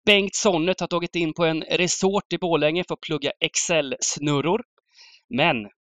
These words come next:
vi har tagit in en meriterad, väldigt meriterad, eh, gäst. Eh, Pontus Wernbloom, välkommen.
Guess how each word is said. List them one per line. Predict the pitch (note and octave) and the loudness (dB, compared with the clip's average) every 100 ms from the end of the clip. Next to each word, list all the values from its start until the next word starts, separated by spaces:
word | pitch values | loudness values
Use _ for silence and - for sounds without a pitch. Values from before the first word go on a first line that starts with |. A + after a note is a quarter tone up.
| - | -8
vi | C3+ C#3 | -4 -4
har | D3 | -4
tagit | - D3+ C3+ - | -6 -6 -6 -8
in | - C3 A#2 G#2+ G#2 - _ _ - | -6 -4 -4 -4 -10 -18 _ _ -4
en | C3+ | 0
meriterad, | D#3 A3 - A3 F#3 E3 G3 C#3+ A#2+ - _ _ G#3+ | 2 2 0 2 4 6 4 4 -2 -10 _ _ -6
väldigt | F3+ F3+ B2 F#3 | -2 -2 -4 -6
meriterad, | E3 D3 - C3+ A#2 A#2 A2+ A#2 | -4 -4 -4 -4 -2 -2 -2 -4
eh, | A2+ - - - - C3 C#3 | -4 -6 -10 -20 -18 -6 -2
gäst. | F3 - - - - | -2 -2 -8 -10 -6
Eh, | B2 A#2 A2 _ - - | -4 -4 -6 _ -20 -10
Pontus | G3 F#3+ F3 - E3 D#3+ | -6 -6 -6 -6 -6 -2
Wernbloom, | E3+ A#2 A2 E3 G2+ | -2 -2 -2 -4 -4
välkommen. | A#2+ A#2 - C#3 | -6 -6 -6 -12